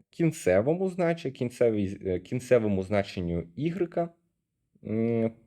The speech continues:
е, відповідно, відняти початкове значення ігрека. Тож, це, відповідно, наше кінцеве.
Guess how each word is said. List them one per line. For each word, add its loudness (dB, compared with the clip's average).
е, 4
відповідно, 2
відняти 0
початкове 2
значення -4
ігрека. -12
Тож, 2
це, -2
відповідно, -2
наше -8
кінцеве. -8